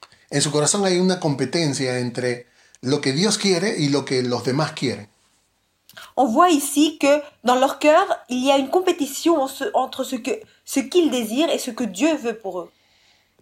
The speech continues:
Speaker 1: Quieren prestar atención a la voz de Dios, pero al mismo tiempo prestan atención a muchas otras voces que están alrededor de ellos.
Speaker 2: Parce qu'en réalité, ils souhaitent prêter attention à la voix de Dieu,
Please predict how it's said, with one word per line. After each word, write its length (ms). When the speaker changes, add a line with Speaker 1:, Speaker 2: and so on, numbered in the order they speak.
Speaker 1:
Quieren 560
prestar 340
atención 580
a 60
la 140
voz 180
de 100
Dios, 240
pero 140
al 80
mismo 260
tiempo 400
prestan 340
atención 400
a 60
muchas 380
otras 240
voces 280
que 120
están 180
alrededor 400
de 160
ellos. 140
Speaker 2:
Parce 100
qu'en 120
réalité, 460
ils 140
souhaitent 500
prêter 220
attention 420
à 60
la 120
voix 200
de 100
Dieu, 320